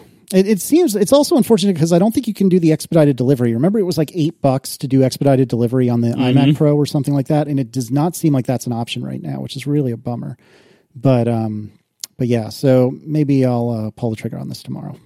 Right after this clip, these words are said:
Speaker 2: Yeah, I, I think you should. I mean, honestly, whether you get the ram or not, that's up to you. But, uh, it, you know,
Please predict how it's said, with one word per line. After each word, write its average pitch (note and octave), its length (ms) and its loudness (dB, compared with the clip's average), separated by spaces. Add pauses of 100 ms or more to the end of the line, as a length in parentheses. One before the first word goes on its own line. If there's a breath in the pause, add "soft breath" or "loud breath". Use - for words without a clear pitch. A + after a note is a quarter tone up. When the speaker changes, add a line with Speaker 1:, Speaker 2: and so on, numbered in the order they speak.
(460)
Speaker 2:
Yeah, F2+ 240 -4
I, B2+ 180 -2
I C#3+ 120 2
think C#3 160 -2
you G2+ 80 -12
should. E2+ 180 -8
I F2+ 60 -4
mean, A#2 120 -2
honestly, C3 560 0 (640 soft breath)
whether D#3 220 2
you E3 60 4
get D#3+ 100 0
the C#3 80 -2
ram C3+ 240 4
or B2+ 40 2
not, B2 260 2
that's A#2 220 -2
up B2 100 -4
to - 120 -14
you. G#2 520 -4
But, F#2+ 260 -4 (160)
uh, - 320 -12 (720)
it, - 180 -8
you B2 120 -4
know, - 60 -12